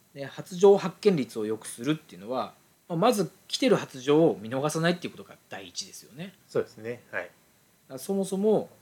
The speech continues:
Speaker 1: 発情発見率が悪いんであれば、まあ、一日の間に農場にいて発情を見つける回数を増やすか、
Speaker 2: はい。
Speaker 1: あるいは、まあ、スタッフがたくさんいるんであれば、スタッフが発情を発見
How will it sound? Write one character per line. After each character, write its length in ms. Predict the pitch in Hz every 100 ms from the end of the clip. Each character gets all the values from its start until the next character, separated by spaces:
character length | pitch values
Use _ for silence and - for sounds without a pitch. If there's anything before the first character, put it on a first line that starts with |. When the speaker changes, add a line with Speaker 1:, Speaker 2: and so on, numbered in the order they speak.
| _
Speaker 1:
発 220 | - 135
情 160 | 123 127
発 180 | 120 -
見 120 | 120
率 240 | 107 -
が 240 | 110 135 101
悪 280 | 113 120 131
い 60 | 120
ん 100 | 98
で 80 |
あ 80 | 95
れ 120 | 101 98
ば、 300 | 170 98 - _ _ _ _
ま 100 | 120
あ、 20 | 113
一 280 | 117 147
日 160 | 202 202
の 120 | 214
間 140 | 196 156
に 100 | 120
農 240 | 135 147
場 160 | 143 147
に 300 | 143 143 135
い 40 |
て 180 | - 151
発 280 | - 113 123
情 180 | 139
を 20 | 135
見 120 | 123
つ 120 | -
け 120 | 135
る 160 | 127 131 _ _
回 200 | - 127
数 220 | 120 - 135
を 180 | 104 - _ _ -
増 80 |
や 100 | 156
す 180 | 190 -
か、 260 | - 104 90 _ _ _ _ _ -
Speaker 2:
は 80 |
い。 80 | 98 - _ _
Speaker 1:
あ 120 | 156
る 100 | 190
い 40 | 226
は、 320 | 240 240 104 - _ _ _
ま 100 | 160
あ、 20 |
ス 120 | 139 -
タ 100 | 175
ッ 20 |
フ 160 | -
が 100 | 120
た 120 | - 117
く 60 |
さ 100 | -
ん 60 | 123
い 60 |
る 100 | 127
ん 40 | 123
で 60 |
あ 60 | 101
れ 80 | 98
ば、 300 | 120 117 90
ス 100 | -
タ 120 | - 214
ッ 20 |
フ 220 | - 214
が 100 | 220
発 260 | - 127 127
情 220 | 135 131
を 20 |
発 220 | - - _ -
見 340 | 165 160 123